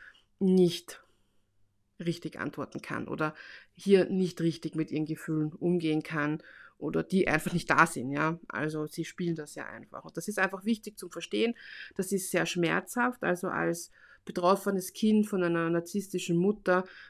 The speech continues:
ist es sehr schmerzhaft oder ein sehr langer Prozess, dass man wahr-, dass man wirklich wahrhaftig merkt, okay, sie ist einfach nicht der Liebe fähig. Sie liebt mich nicht, sie hat keine Empathie für mich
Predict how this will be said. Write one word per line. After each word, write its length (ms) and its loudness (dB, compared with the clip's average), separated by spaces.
ist 140 -4
es 160 -4
sehr 240 6
schmerzhaft 880 0
oder 320 -2
ein 160 0
sehr 160 0
langer 260 4
Prozess, 760 -2
dass 160 -4
man 260 -2
wahr-, 420 4
dass 180 -10
man 120 4
wirklich 260 0
wahrhaftig 760 -2
merkt, 720 -2
okay, 400 0
sie 300 -6
ist 380 -2
einfach 460 -2
nicht 280 -2
der 80 2
Liebe 280 0
fähig. 440 -6
Sie 120 -4
liebt 340 2
mich 180 6
nicht, 380 6
sie 180 0
hat 200 2
keine 260 2
Empathie 460 0
für 160 0
mich 500 2